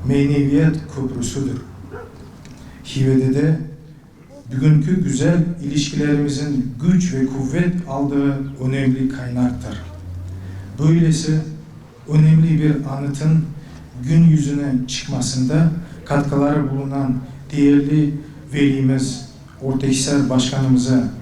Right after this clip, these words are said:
Türksoy Genel Sekreterimize, kıymetli sanatçı ustamız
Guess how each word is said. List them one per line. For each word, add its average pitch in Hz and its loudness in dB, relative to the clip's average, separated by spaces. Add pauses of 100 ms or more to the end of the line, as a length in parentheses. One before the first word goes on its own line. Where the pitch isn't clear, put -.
(340)
Türksoy 147 0
Genel 127 2
Sekreterimize, 127 2 (640)
kıymetli 147 2
sanatçı 139 -2
ustamız 139 -2